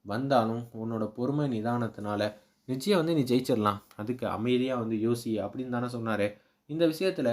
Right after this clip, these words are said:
எப்படி வந்து சொல்யூஷன் கண்டுபிடிக்கலாங்கிற மாதிரி தான் திங்க் பண்றாங்க அந்த இடத்துல நம்ம ராணி. ஒரு பக்கம், "அம்மா, பெரிய பிரச்சனையாயிட போதுமா, எனக்கு பயமா இருக்குமா." ராணி வந்து களத்துல வந்து இறங்கிட்டா. முக்காசி அந்த மூணு பேர் மேல தான் ராணி வந்து சந்தேகப்பட்டுட்டு இருக்கா. நம்மள்ட்டே வந்து சொல்றான்னா நிச்சயம் இதுக்கு பின்னாடி வந்து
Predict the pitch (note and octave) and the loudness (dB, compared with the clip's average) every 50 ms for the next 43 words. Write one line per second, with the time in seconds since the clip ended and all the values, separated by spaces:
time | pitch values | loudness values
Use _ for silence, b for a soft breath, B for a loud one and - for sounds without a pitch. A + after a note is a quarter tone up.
0 | A#2+ A#2+ - A#2 A#2+ D#3 D#3+ C3+ C3 C3 - - B2 C#3 C3+ D3+ C#3 B2 A2+ A2 | 0 -2 -6 -6 -4 -2 -2 -2 -2 -4 -6 -4 -4 -4 -4 -6 -6 -4 -4 -4
1 | C3+ C3 B2+ - B2 B2 B2+ B2+ A#2+ G#2 F#2+ F#2 F#2 F2+ G2+ A2 A2 A2 - A2 | -2 -4 -4 -4 -2 -4 -2 -2 -4 -4 -4 -6 -8 -4 -4 -4 -4 -4 -4 -8
2 | A2+ A#2+ - - - A2+ G#2+ G2+ G2 A2+ B2 A#2+ G#2+ F#2+ F2 - - G2 G2+ G#2+ | -8 -6 -6 -6 -4 -2 -2 -2 -2 -2 -2 -2 -2 -2 -6 -6 0 2 2 2
3 | A2 b b b b b b _ - F3+ F#3+ F#3+ F3+ F3+ F3 E3+ D#3 D3+ D3 D3 | 2 b b b b b b _ -4 2 4 6 6 8 6 6 4 2 0 0
4 | C#3+ - - A#2 C#3 D3 C#3 C3+ B2 A#2+ A#2+ A#2+ A#2+ A#2+ A#2 - A2 G#2+ A#2+ C3+ | -2 -6 -4 0 0 2 4 2 2 4 2 2 2 2 0 -4 -6 -2 4 4
5 | C#3 B2 G#2 F#2+ - _ _ - - A2 C#3 E3 E3+ D3 B2+ B2 C#3+ C#3+ C#3+ C3+ | 6 6 4 2 -4 _ _ -4 0 2 4 4 4 4 0 0 2 2 4 6
6 | C3 C3 A#2+ B2 A#2 A#2 A2+ A2 A2+ A2+ B B B B B _ D3+ E3+ D#3+ D#3 | 6 4 4 4 2 4 6 4 4 4 B B B B B _ -2 -2 2 4
7 | D3 D#3+ F#3 G3 F#3+ F3+ D#3+ C#3 C3 B2+ B2 A#2+ A#2+ A#2 A#2 - _ _ _ G#2 | 4 4 4 4 4 4 4 2 2 2 2 4 4 2 0 -4 _ _ _ -4
8 | G#2 B2+ D3 C#3 A#2+ A#2 B2+ B2 - G#2+ A#2+ A#2+ C3 B2 A#2 A2 A2 A2+ A2 A2+ | -2 -2 -2 -2 -2 -4 -4 -4 -2 -2 -2 -2 -4 -6 -4 -4 -4 -2 -2 -2
9 | A2+ A2 G2+ A2 G#2+ G#2+ G#2+ B B B B B B _ _ C#3 C#3+ D3 G3+ G3 | -4 -4 0 0 0 0 0 B B B B B B _ _ -10 -6 2 2 2
10 | F3+ - D#3+ C3+ A#2+ A#2 A#2 C3 D3 D3+ C#3 D3+ D#3 D3+ C#3+ B2 A2 G#2 G#2 B2 | 2 2 -2 -2 -2 -2 -2 0 -2 0 0 -2 -2 -2 -2 -2 -2 0 0 0
11 | B2+ A#2+ A#2 B2 C3+ C3+ A#2+ A2 A#2+ A#2+ - A#2 A2+ C3 C#3 B2+ A#2 A2+ G#2+ G#2 | 0 0 0 -2 -2 -2 -2 -2 -4 -4 -4 -4 -2 0 -2 0 -2 -2 -4 -4
12 | G2+ - - A2 G2+ F#2+ - - G#2 G#2+ A#2+ C#3 C#3+ E3 E3+ D#3+ D3+ D3 D3 D3+ | -6 -6 -4 -2 -2 -2 -4 -6 -8 -6 -4 -4 -2 0 0 0 -2 -2 -2 -4
13 | C#3 B2+ C3+ B2+ A#2 A#2 A#2+ A#2+ A#2+ b b b b b - D#3 E3 D#3 G#3 G3+ | -4 -2 -2 -2 0 0 -2 -2 -4 b b b b b -8 -8 -6 -2 -2 0
14 | G3 E3 C#3+ B2 - - C#3 D3 D#3 D3+ D3 C3+ A2+ G#2+ G#2 G#2+ | 2 2 0 0 0 -4 -2 2 2 2 4 2 2 2 2 2